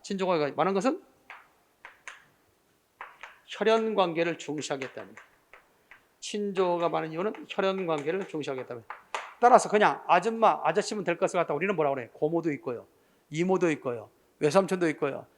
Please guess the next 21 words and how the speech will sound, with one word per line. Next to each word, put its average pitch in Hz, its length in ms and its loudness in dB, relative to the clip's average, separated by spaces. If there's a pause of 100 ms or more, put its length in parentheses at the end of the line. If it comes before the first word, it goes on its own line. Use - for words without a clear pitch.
(180)
작은아버지도 175 540 4
있고요. 139 260 -6
그러나 202 180 6
그래요. 202 360 6 (100)
이런 180 160 2
식으로 180 200 2
해서 208 460 4
친조어가 208 680 0
상당히 160 300 -4
많이 156 180 0
발달했다. 143 540 -2 (280)
이러한 247 400 12 (320)
친조어가 247 640 8
발달한 190 360 6
이유가 294 220 12
뭐야? 311 260 12 (1700)
혈연 240 420 10
관계를 180 460 8
중시하기 160 560 2
때문에. 123 220 -4
됐나요? 233 520 10